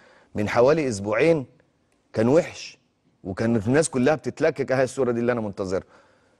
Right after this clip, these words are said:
يعني صورة بصراحة فيها جم-، قمة التفاؤل. آه، سنة جديدة. أولًا كل سنة وأنتم طيبين، وس-، وسنة جديدة، وإن شاء الله سنة خير على الكل يعني. ها، قمة التفاؤل وقمة الضحك.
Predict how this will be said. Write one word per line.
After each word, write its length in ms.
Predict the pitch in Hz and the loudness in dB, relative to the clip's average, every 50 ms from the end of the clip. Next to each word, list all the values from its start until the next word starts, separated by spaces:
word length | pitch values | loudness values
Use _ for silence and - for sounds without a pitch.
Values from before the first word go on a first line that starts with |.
| _ - | _ -2
يعني 180 | 123 127 135 123 | -2 0 -2 -2
صورة 260 | - - 165 170 165 | -2 0 2 2 2
بصراحة 480 | 127 - 139 147 151 139 147 139 135 | 2 0 0 0 0 0 -2 -4 -4
فيها 320 | 123 - 139 143 143 139 127 | -4 -2 0 2 2 2 0
جم-، 340 | 131 131 127 131 135 135 - | 0 0 -2 -2 -2 -2 -2
قمة 320 | - 139 139 139 135 - - | 0 0 0 2 0 -2 -2
التفاؤل. 520 | 117 - - 110 98 131 127 127 123 123 | -4 -4 -4 -2 0 2 2 2 2 2
آه، 120 | 127 127 120 | 2 0 2
سنة 220 | - 127 120 120 | 0 0 0 0
جديدة. 220 | 117 117 131 131 | 0 2 4 4
أولًا 200 | 123 131 135 135 | 6 6 4 4
كل 220 | 123 - 123 113 101 | 2 0 -2 -2 0
سنة 140 | - 123 117 | 0 0 0
وأنتم 200 | - - - 104 | 0 0 0 0
طيبين، 320 | 95 92 104 107 131 - | 0 0 0 0 -2 -2
وس-، 160 | 113 107 - - - - - - - - - - | -4 -6 -8 -10 -14 -14 -14 -12 -12 -8 -2 -2
وسنة 360 | 120 113 - 151 139 135 131 | 0 2 4 4 4 4 2
جديدة، 380 | 123 110 110 127 135 123 131 | 2 0 -2 -2 0 2 2
وإن 120 | 127 123 107 | 2 2 2
شاء 120 | 135 135 | 2 2
الله 100 | 139 139 | 4 4
سنة 280 | 131 - 135 131 127 123 | 4 2 0 0 0 -2
خير 260 | - - 131 135 127 | -2 0 0 2 2
على 200 | 110 113 113 110 | 2 2 0 0
الكل 360 | 107 - - 123 120 110 104 | 0 0 0 0 2 2 2
يعني. 220 | 95 92 90 92 - _ _ _ _ _ _ _ _ - 120 | 0 0 -2 -4 -6 _ _ _ _ _ _ _ _ 0 2
ها، 220 | 135 143 143 139 - - - | 2 2 2 -2 -10 -10 -4
قمة 280 | - 131 139 139 127 110 113 | -2 -2 -2 -2 -2 -4 -6
التفاؤل 520 | - - 110 95 107 123 127 123 120 117 | -6 -6 -6 -2 0 2 4 4 4 2
وقمة 340 | 104 - 117 113 113 110 101 110 | 0 -2 -4 -4 -2 -4 -4 -6
الضحك. 440 | 98 92 104 113 - - _ - | -4 -2 -2 -2 -2 -4 _ -20